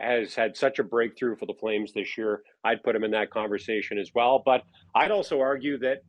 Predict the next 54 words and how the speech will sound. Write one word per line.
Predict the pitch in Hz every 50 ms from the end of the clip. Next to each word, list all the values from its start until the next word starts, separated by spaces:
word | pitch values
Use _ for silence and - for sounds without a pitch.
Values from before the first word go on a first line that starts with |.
| _ _ _ _ _ _ _ _ - 120
Nazem | 117 127 139 160 156 - 160 160 -
Kadri | 135 135 143 180 165 147 104 - - _ _ _ _ _ _ -
i-, | 139
is | - - 151 143 - 135
a |
guy | 113 113 127 123 123 120
who | 117 127 123
can | - - 127 117 101
quite | - 139 135 127 127
often | 123 120 113 - - 120 117
make | 117 113 110 -
something | - - 135 120 107 - 120 117
out | 113 110 104
of | 104 92
nothing | 107 104 101 98 - 98 90 90 - -
and | 113 110 110 110 107 110 104 _ _ _ _ _ - -
look | 123 127 120 - - - -
really | 123 120 131 123 123 117
dynamic | 104 127 113 110 110 107 107 107 110 110 107 98 -
out | 107 98 95 - -
there. | 101 92 85 80 - _ _ _ _ _ _ _ - 143
And | 143 139
I | 143
would | 151 156 147
also | 156 214 240 226 - 214 151 143
argue | 139 139 143 131 135 143 143 135
that | 127 143 139 143 - _ _ _ _ _ -
in | 147 147
his | 139 123 -
first | - - 185 226 220 - -
season | 196 196 214 190 160 185 156
in | 139 127
this | 117 104 - -
league, | 123 120 120 127 117 117 - _ _ _ _ _ -
Connor | - 151 185 240 262 247 190
Zary | 120 147 165 190 196 170 143 131
has | 135 123
done | 104 135 139 143 139
the | 120
same. | - - 135 127 127 104 - - _ _ _ _ _ _ _ -
As | 131 113
a | -
matter | 131 175 226 240 220
of | 175 -
fact, | - 160 170 185 - -
on | 135 123 -
Tuesday | - 180 202 214 180 - 175 151
night | 139 151 170 - -
in | 139
that | 127 101
game | 127 135 151 156 151
against | 110 127 131 127 - -
the | - 101
Bruins, | - 110 127 151 165 123 90 110 - - -